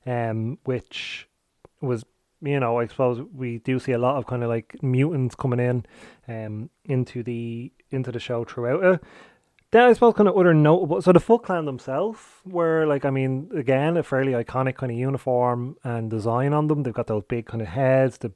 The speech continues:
purple and black. Um, they were, I mean, yeah, I still, you know,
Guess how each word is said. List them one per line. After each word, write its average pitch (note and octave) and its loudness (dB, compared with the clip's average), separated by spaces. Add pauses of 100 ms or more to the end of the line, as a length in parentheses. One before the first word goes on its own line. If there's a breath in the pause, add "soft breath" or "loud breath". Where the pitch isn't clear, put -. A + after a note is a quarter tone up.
(180)
purple B2 -6
and A2+ -10
black. C3 -8 (480 loud breath)
Um, A2 -8 (840)
they A2+ -2
were, A2+ -4 (680)
I D#3 0
mean, F3 2
yeah, A3+ -2
I E3 -4
still, F3+ -6
you F3 -8
know, E3+ -8